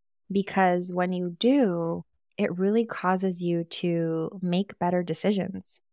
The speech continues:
It's the ultimate accountability. And I'm not saying this from a place of judgment, because when Jesus came, when Jesus died for us, right? Jesus abolished the law. But it also says that if we choose to live by the law, so if we go into judgment or legalism and all of those things,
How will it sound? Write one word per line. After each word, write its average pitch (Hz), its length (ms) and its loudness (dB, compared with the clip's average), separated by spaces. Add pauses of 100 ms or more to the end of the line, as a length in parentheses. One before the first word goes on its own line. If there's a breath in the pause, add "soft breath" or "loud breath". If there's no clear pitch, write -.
(200)
It's 202 240 0
the 196 240 -2
ultimate 214 520 2 (120)
accountability. 185 1000 0 (520)
And 208 440 4
I'm 190 160 4
not 214 220 0
saying 190 540 2
this 175 420 -2 (400)
from 190 180 0
a 180 80 0
place - 280 -2
of 170 120 -8
judgment, 175 480 0
because 180 240 -4
when 175 160 0
Jesus 202 400 0
came, 170 260 0
when 175 200 -4
Jesus 190 340 0
died 175 320 0
for - 180 -4
us, 175 380 -4
right? 185 320 2 (480)
Jesus 214 400 4
abolished 170 680 2
the 165 100 0
law. 165 340 0 (420)
But 220 100 8
it 214 100 8
also 226 300 6
says 185 420 2
that 180 220 4
if 175 200 -2
we 190 80 0
choose 202 300 -2
to 185 120 -2
live 220 300 0
by 175 140 2
the 175 120 -2
law, 170 320 4
so 170 220 -4
if - 120 -8
we 190 80 2
go 185 160 2
into 180 180 0
judgment 175 480 0
or 180 100 -2
legalism 180 560 -2
and 175 80 -4
all 160 160 0
of 175 80 -10
those 170 180 -6
things, 220 320 2